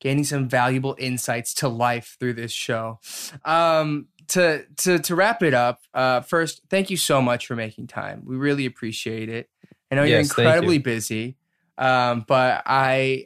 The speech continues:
Speaker 1: I loved just reconnecting with you and having a conversation about a fun show.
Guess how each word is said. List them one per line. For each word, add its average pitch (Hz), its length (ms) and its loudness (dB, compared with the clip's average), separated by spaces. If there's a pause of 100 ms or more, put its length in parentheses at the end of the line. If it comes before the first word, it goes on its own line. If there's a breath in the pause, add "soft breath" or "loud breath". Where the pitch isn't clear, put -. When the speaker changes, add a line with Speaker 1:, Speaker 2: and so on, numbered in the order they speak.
Speaker 1:
I 135 140 2
loved 143 540 0 (560)
just 151 240 -8 (500)
reconnecting 143 760 0
with 131 220 -4
you 127 180 0
and 123 100 -4
having 123 320 -6
a 120 40 -10
conversation 120 580 -8
about 127 280 0
a 135 80 -8
fun 165 260 -4
show. 147 440 -2